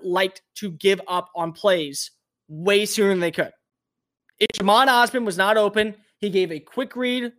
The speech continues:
to Courtney Davis or Kendrick Rogers, done. Starting to run. That, that he, he broke. And that's why he was number two on the team in rushing yards. While this year, he was number four on the team, I believe, in rushing yards.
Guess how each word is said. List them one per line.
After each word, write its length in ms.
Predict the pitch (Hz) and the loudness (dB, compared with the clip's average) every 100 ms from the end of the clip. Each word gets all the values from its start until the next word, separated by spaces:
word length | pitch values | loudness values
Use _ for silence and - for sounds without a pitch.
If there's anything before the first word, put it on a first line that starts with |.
| _ | _
to 80 | - | -4
Courtney 300 | 226 254 254 | 0 0 2
Davis 320 | 220 226 220 - | 4 4 2 -2
or 120 | 175 | -2
Kendrick 280 | 190 196 220 | -2 -2 2
Rogers, 400 | 202 196 202 - _ - | 4 4 0 -4 _ -6
done. 280 | 147 135 - _ _ _ _ _ - | -6 -8 -16 _ _ _ _ _ -2
Starting 240 | 220 208 | 2 2
to 60 | 180 | 2
run. 240 | 151 127 _ _ _ _ _ | 0 -4 _ _ _ _ _
That, 300 | - 294 - | 0 0 -2
that 140 | 202 208 | -2 -2
he, 260 | 180 196 185 | -4 -4 -2
he 160 | 190 | -2
broke. 420 | 156 170 190 139 - | -2 0 0 0 0
And 100 | 190 | 2
that's 240 | 220 220 | 2 2
why 400 | 269 254 175 156 - _ _ | 2 4 4 0 -8 _ _
he 140 | - 220 | -4 0
was 120 | 208 | 2
number 160 | 214 202 | 2 2
two 200 | 220 208 | 0 -2
on 60 | |
the 60 | 185 | -2
team 200 | 196 190 | -2 -4
in 100 | 175 | -2
rushing 320 | 190 190 165 | -2 -2 -6
yards. 420 | 147 - - - _ _ _ | -12 -12 -16 -18 _ _ _
While 160 | - 202 | -2 2
this 240 | 302 - | 2 2
year, 80 | 233 - - - _ - | 0 0 -4 -8 _ 0
he 100 | 185 | 2
was 140 | 175 | 4
number 200 | 185 185 | 2 2
four 680 | - - - - 311 311 214 | -2 -10 -4 4 8 8 6
on 120 | 202 | 2
the 60 | 170 | 0
team, 380 | 175 147 110 _ _ _ _ _ _ _ _ - | -4 -10 -12 _ _ _ _ _ _ _ _ 0
I 120 | 208 | 4
believe, 260 | 208 180 | 6 6
in 80 | 180 | 4
rushing 280 | 165 156 147 | 2 0 -6
yards. 300 | 131 110 | -12 -12